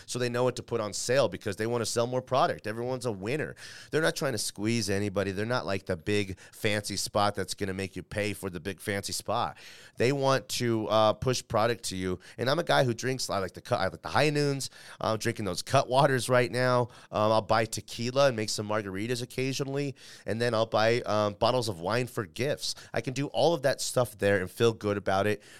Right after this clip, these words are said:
And, like, I think I know what I'm doing and what I'm buying. I've probably shopped around and compared. Um, they do a great job. Total bev dot com.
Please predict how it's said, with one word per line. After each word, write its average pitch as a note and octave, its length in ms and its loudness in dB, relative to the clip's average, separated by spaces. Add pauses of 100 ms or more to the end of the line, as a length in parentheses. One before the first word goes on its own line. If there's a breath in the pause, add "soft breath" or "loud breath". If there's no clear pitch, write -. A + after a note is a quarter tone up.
And, E3+ 220 0
like, E3 200 -2
I E3 60 2
think G3+ 220 -6
I C#3+ 80 2
know A#2 220 0
what A#2 240 0
I'm G#2 140 -4
doing G#2+ 360 0
and G2 120 -4
what G2+ 100 0
I'm F2+ 80 -2
buying. G#2 400 -2
I've A2+ 160 -2
probably A2+ 240 0
shopped G#2 420 -2
around G2 220 -6
and F#2 100 -12
compared. G2+ 480 -2 (480 loud breath)
Um, F#2+ 300 0
they A2 100 0
do C3 160 -2
a A#2 40 2
great G#2+ 260 -2
job. G#2 320 2
Total B2+ 200 2
bev C#3 220 2
dot C3 220 2
com. F#2+ 300 -2